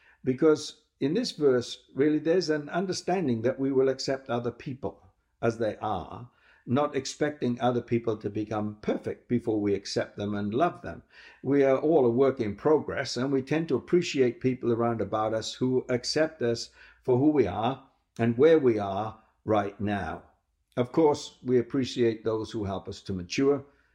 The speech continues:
and improve our lives, but only when we know that they first accept us. If we feel unaccepted by people, then it's difficult for us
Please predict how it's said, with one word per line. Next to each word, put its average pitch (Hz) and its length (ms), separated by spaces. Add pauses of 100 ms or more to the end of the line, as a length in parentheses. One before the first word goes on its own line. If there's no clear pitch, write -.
(200)
and 107 340
improve 101 380
our 101 120
lives, 123 460
but - 340 (380)
only 175 240
when 170 220
we 160 100
know 160 180
that 147 180
they 143 120
first 139 320
accept 180 440
us. - 340 (420)
If 123 200
we 131 100
feel 131 400
unaccepted 135 880
by 98 200
people, 120 580 (400)
then 131 420
it's 127 220
difficult 120 520
for 117 200
us 110 160